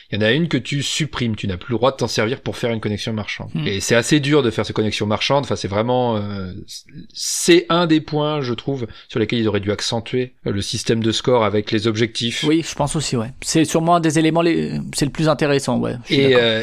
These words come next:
Speaker 1: et ça, eh ben, c'est juste un, un petit, euh, enfin, je sais pas. En fait, il aurait fallu trouver quelque chose de, quelque chose dans la mise en scène, parce que tu utilises un petit, un petit jeton, euh, rond, qui est béjasse comme le reste du plateau, et du coup, ça se voit pas, en fait.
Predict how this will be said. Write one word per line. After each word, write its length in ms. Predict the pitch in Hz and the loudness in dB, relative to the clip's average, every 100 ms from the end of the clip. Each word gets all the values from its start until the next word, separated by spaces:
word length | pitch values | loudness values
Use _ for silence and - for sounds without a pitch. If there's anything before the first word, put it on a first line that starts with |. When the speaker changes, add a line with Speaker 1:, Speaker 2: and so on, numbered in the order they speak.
| - | -2
Speaker 1:
et 100 | 135 | -4
ça, 640 | 113 - - 160 196 - - | -2 0 2 2 2 0 -2
eh 120 | 123 | 0
ben, 160 | 117 117 | 2 2
c'est 180 | - | 0
juste 400 | 113 117 208 208 | -2 0 -2 -2
un, 180 | 139 117 123 | -2 -2 -2
un 120 | 110 | -4
petit, 680 | 107 185 - - 175 165 | -2 -4 -4 -6 -2 0
euh, 240 | 147 131 123 - _ - | 2 2 -2 -6 _ -2
enfin, 80 | 147 | 0
je 80 | 135 | 2
sais 160 | 156 | 2
pas. 220 | 170 123 107 | 4 2 0
En 60 | |
fait, 160 | 113 165 | 0 0
il 100 | 151 | 2
aurait 80 | 135 | 2
fallu 160 | 156 | 2
trouver 220 | 165 170 156 | 2 2 2
quelque 100 | 156 | 2
chose 160 | 170 | 0
de, 80 | 135 | 0
quelque 240 | 131 165 | -2 -2
chose 160 | 170 175 | -2 0
dans 80 | 143 | 0
la 80 | 120 | 0
mise 240 | 151 151 | 0 0
en 80 | 147 | -2
scène, 400 | - 156 196 143 - - | 0 0 -2 -6 -10 -6
parce 160 | 113 | -4
que 60 | - | -4
tu 140 | 120 | -4
utilises 320 | 147 180 190 156 | -2 -2 0 2
un 100 | 147 | 0
petit, 300 | 147 170 151 | -2 -4 -2
un 120 | 156 127 | -2 -2
petit 200 | - 170 | 0 0
jeton, 460 | - - 180 180 | 0 0 0 0
euh, 320 | 120 107 107 107 | 0 2 2 2
rond, 400 | 104 156 165 151 - | 2 2 0 -4 -2
qui 80 | 110 | 0
est 20 | |
béjasse 640 | 110 135 131 143 139 - 117 | 2 2 4 4 4 2 0
comme 200 | 107 113 | 2 2
le 80 | 117 | 2
reste 320 | 113 131 - | 2 0 0
du 160 | 120 110 | -2 0
plateau, 500 | 113 104 131 147 185 - _ | 0 0 0 -2 -4 -10 _
et 80 | - | -6
du 100 | 123 | -4
coup, 120 | - | -2
ça 180 | 196 127 | 0 0
se 100 | 107 | 0
voit 360 | 104 123 120 - | 0 2 0 0
pas, 180 | 135 139 | 0 2
en 160 | 104 | -2
fait. 340 | 90 104 101 | -4 -4 -6